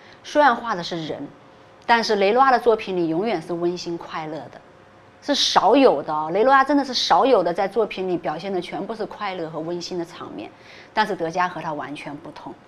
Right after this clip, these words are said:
但是我们看在艺术的呈现上，这两种是不是都是我们需要的？因为生活中我们就有这样不同的层面、不同的面向和角度，对吧？他们可能都可以，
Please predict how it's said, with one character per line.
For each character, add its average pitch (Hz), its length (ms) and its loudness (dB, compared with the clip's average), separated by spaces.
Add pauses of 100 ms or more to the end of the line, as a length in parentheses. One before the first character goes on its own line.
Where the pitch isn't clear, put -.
(500)
但 277 120 8
是 294 60 6
我 254 60 8
们 208 60 4
看 262 160 4
在 254 140 8
艺 277 160 2
术 254 140 0
的 208 80 2
呈 151 240 -4
现 190 240 -4
上， 175 220 -6 (320)
这 247 120 2
两 185 220 4
种 180 160 -2
是 165 140 -6
不 175 60 -6
是 170 40 -6
都 170 140 -4
是 170 120 -8
我 131 100 -6
们 139 80 -10
需 - 240 -8
要 143 100 -6
的？ 139 140 -12 (920)
因 226 120 -4
为 226 100 2
生 247 220 0
活 208 120 4
中 208 140 2
我 180 60 4
们 170 100 2
就 240 120 2
有 185 140 6
这 190 100 0
样 170 100 0
不 202 100 -6
同 165 240 -6
的 175 60 -2
层 170 240 -10
面、 165 200 -2
不 185 120 -6
同 170 160 -8
的 175 80 -4
面 175 260 -2
向 156 240 -8 (340)
和 170 120 -10
角 151 320 -8
度， 160 160 -8 (380)
对 160 120 -6
吧？ - 220 -12 (300)
他 202 100 -2
们 196 80 -2
可 - 80 -8
能 175 140 -2
都 190 120 2
可 190 160 -6
以， 165 260 -4